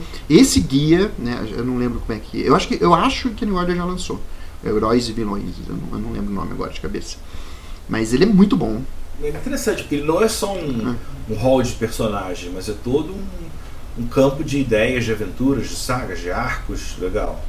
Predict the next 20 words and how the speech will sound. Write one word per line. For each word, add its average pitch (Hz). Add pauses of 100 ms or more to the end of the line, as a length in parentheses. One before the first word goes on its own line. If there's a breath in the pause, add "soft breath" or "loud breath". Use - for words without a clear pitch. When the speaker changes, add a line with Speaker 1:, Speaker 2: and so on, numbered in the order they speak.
(1120)
Speaker 1:
É, 147
é, 123 (100)
nossa, 135
é 127
muito 151
legal. 131
Não 165
só 277
pra -
Sétimo 269
Mar. 240 (440 loud breath)
Esse -
é 359
um -
suplemento 214
que -
você -
pode 190
comprar 190
por 226